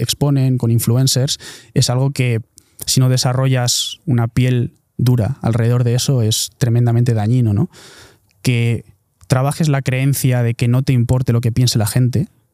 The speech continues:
porque no lo puedes controlar, y yo solo me concentro en las cosas que puedo controlar, creo que es algo súper bueno para, para el business, ¿no? En el tema de los anuncios, mm, yo he hablado con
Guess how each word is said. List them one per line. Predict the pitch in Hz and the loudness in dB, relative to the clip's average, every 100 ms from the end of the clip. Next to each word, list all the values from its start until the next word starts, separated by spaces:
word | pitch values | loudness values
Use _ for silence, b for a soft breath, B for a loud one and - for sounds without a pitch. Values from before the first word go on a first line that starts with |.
| - | -6
porque | - | 0
no | 107 123 | 2 2
lo | 110 | 2
puedes | 131 104 - | 2 0 0
controlar, | 107 104 101 120 - _ | 0 2 0 -2 -8 _
y | 107 - - | -4 -4 -6
yo | 117 | -4
solo | 113 110 | -2 0
me | 113 | 0
concentro | 110 120 123 | 0 2 2
en | |
las | 107 | 0
cosas | - 127 | 0 0
que | - | 0
puedo | 110 131 110 | 0 0 0
controlar, | 120 117 107 135 - B B B B | 0 0 0 -2 -4 B B B B
creo | - 143 | -2 0
que | |
es | 131 | 0
algo | 131 127 | 0 0
súper | - 120 120 | 0 0 0
bueno | 120 120 | 2 0
para, | 120 113 104 101 - - _ _ | 0 -2 -2 -4 -6 -8 _ _
para | - 110 | -6 -2
el | 101 | 0
business, | 113 104 101 | 0 0 0
¿no? | 117 151 - | 0 -2 -4
En | 107 | -2
el | 110 | 0
tema | 127 135 | 0 0
de | 127 | 0
los | 120 | 0
anuncios, | 127 135 139 139 - - _ _ _ _ _ _ - | 0 0 2 0 -2 -10 _ _ _ _ _ _ -6
mm, | 117 110 107 98 117 131 | 0 2 2 0 -2 -2
yo | 98 113 | -2 0
he | 113 120 | 0 -2
hablado | 110 113 117 | -2 0 0
con | 120 113 | -2 -2